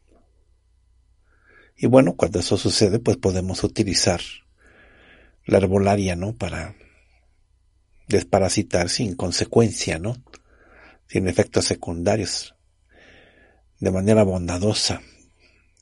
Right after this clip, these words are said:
y efectiva, claro, muy efectiva. Bien, vamos a,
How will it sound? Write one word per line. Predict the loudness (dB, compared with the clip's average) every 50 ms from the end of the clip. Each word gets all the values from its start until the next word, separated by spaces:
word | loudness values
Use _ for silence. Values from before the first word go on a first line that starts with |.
| _ _
y | 4 6 6
efectiva, | 8 8 4 2 4 4 4 4 4 2 -6
claro, | -2 -2 -2 -2 -2 -6 -16 _
muy | -4 -2 -2 -2
efectiva. | -2 -4 -8 -16 -6 _ -4 -4 -4 -6 -18 _ _ _ _ _ -20 -20 -20 -16 -16 -16 -16 -16 -12 _
Bien, | 6 8 8 8
vamos | 8 6 6 6 6 8
a, | 8 8 6 4 0